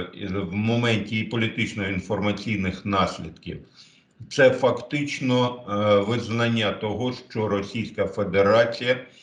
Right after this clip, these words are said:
грубо порушує ратифіковані ними ж Женевські конвенції щодо правил ведення війни.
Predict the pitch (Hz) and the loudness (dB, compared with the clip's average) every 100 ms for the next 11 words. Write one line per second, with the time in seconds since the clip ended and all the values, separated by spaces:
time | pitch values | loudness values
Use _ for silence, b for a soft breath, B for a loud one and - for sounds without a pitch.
0 | B B B 107 104 113 139 139 98 95 | B B B -4 2 4 4 4 2 0
1 | 107 113 107 - 98 90 92 101 117 117 | -2 -2 -2 -4 -2 0 2 4 2 2
2 | 127 - 123 120 104 90 82 82 78 98 | -4 -4 -6 -2 2 2 0 -4 -4 0
3 | 110 98 82 - - 101 90 107 110 95 | 2 2 0 -4 -10 -12 -4 0 2 0
4 | - - 87 - 95 95 117 123 - 127 | -2 -8 -8 -6 -4 0 0 0 -4 -6
5 | 117 110 90 92 - 101 104 107 117 - | -6 -4 0 0 0 4 6 6 4 0
6 | 95 82 92 92 87 87 87 87 87 80 | -8 -4 0 0 0 0 0 0 0 -2
7 | 78 76 | -6 -10